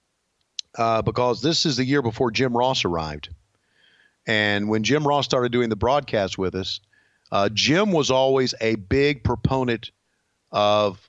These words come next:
less enhancement matches and more main event type matches to get the fans to watch. 'Cause Jim, you know, went out and went to television stations and talked to television, uh, and this is before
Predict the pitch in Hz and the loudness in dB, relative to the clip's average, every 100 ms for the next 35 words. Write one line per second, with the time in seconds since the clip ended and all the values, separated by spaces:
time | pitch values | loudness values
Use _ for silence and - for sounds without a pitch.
0 | - 110 131 135 131 117 135 - 113 110 | -6 0 0 2 -2 -2 -2 -2 -2 0
1 | 104 - 107 - 107 104 120 117 113 110 | -2 -2 -4 -2 -2 0 0 0 0 2
2 | 107 92 101 101 101 98 98 85 - _ | 0 0 -2 0 -2 -2 -4 -4 -6 _
3 | _ _ _ _ _ _ _ - 110 107 | _ _ _ _ _ _ _ -4 -2 -2
4 | - - 113 107 101 - 92 95 82 - | -2 -2 0 0 -2 -2 -2 0 -2 -4
5 | - - _ _ _ _ _ - 107 101 | -8 -8 _ _ _ _ _ -4 -4 0
6 | 127 156 135 120 110 117 117 120 123 110 | 0 2 2 0 2 0 2 0 0 -2
7 | 101 101 98 - _ _ 107 120 123 90 | 0 -2 -4 -10 _ _ -4 -2 -4 -2
8 | 139 156 120 98 95 98 87 - 98 - | 0 0 -2 -4 -4 -2 -4 -6 -10 -12
9 | - _ _ _ _ _ _ _ 98 98 | -14 _ _ _ _ _ _ _ -4 -2
10 | 95 87 139 147 101 95 131 120 113 104 | -2 -2 -2 -2 -4 -2 0 2 0 0
11 | 104 98 92 _ _ _ _ _ 92 87 | -2 -4 -8 _ _ _ _ _ -4 0
12 | 85 - _ _ _ _ _ - 117 127 | -2 -4 _ _ _ _ _ -6 -2 0
13 | 131 147 - 113 110 - 127 113 104 | 0 2 0 0 -2 0 0 2 0